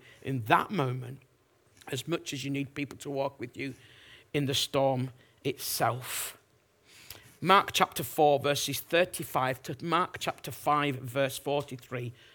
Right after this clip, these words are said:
l-, shows us when we read that, that Jesus' power is over the natural elements, the spiritual realm, and the human body. One commentator draws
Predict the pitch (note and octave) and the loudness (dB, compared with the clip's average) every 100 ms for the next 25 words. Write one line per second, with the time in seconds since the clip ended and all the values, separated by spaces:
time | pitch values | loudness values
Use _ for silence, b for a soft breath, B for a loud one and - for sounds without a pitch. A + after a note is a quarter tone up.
0 | b b b b D3+ - - - - - | b b b b -2 0 4 6 8 8
1 | A3 A#3 A3+ C#3+ C#3+ D3+ D3+ E3 F3+ D#3 | 10 8 6 2 0 0 4 4 4 4
2 | C#3+ - C#3+ C#3+ F3+ F#3 D#3+ - D3+ - | 0 2 0 0 0 0 -2 -4 -6 -6
3 | - F#3+ F3+ D3+ B2+ D#3 C#3 C3+ C3+ D#3 | 2 4 4 2 0 0 0 0 2 2
4 | G#3+ - - G3 G3 G#3 A3+ - - - | 2 -2 -4 0 0 0 -2 -6 -16 -16
5 | b b b b b A#2+ - - G3 F3+ | b b b b b -4 -2 2 2 2
6 | - - C3+ B2 B2 A#2+ B2+ - b b | 0 -2 0 0 0 0 -4 -8 b b
7 | b - C#3 C3+ - - E3+ E3+ D#3 C3+ | b -4 -4 -2 -6 -2 2 2 2 0
8 | B2+ - D#3+ C#3+ C#3 E3 G3+ G#3 - F#3+ | -2 -2 0 0 2 4 4 4 2 4
9 | E3 C#3 D3+ C3 C#3 - F3+ G3 G3+ F#3 | 0 -2 -4 -4 -8 -4 2 4 4 2